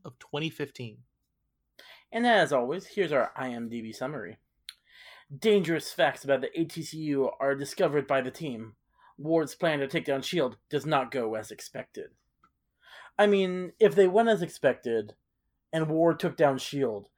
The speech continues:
Speaker 2: I feel like that would be the end of the show.
Speaker 1: <laughs> That's right. You gotta save that for a season finale or something.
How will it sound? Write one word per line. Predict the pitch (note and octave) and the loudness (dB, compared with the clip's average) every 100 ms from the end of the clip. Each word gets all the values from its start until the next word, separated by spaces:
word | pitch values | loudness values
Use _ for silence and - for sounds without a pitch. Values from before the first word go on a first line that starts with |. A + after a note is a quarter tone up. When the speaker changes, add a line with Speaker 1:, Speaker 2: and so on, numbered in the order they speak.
| _ _ | _ _
Speaker 2:
I | C3+ | -8
feel | C3+ - F#3 | -6 0 4
like | E3 D3+ | 4 4
that | C#3+ C#3 | 6 4
would | C3+ | 2
be | C3+ | -4
the | B2+ | -4
end | C3 | -6
of | A#2+ | -10
the | - | -12
show. | - F#2 - _ _ _ _ _ _ - | -8 -10 -10 _ _ _ _ _ _ -16
Speaker 1:
<laughs> | - - F#3 - G3+ - - | -8 -2 -2 -4 -10 -10 -16
That's | - B2+ C#3+ | -12 -8 -6
right. | A#2+ - | -6 -4
You | |
gotta | D#3 G3 | -2 -2
save | F3 F3 D3 | -2 -4 -4
that | C3 B2 | -4 -8
for | C3 | -10
a | A#2+ | -8
season | D3 - | -8 -8
finale | - B2 A#2 G#2+ | -8 -8 -8 -10
or | A#2 | -12
something. | - A2+ - | -12 -16 -18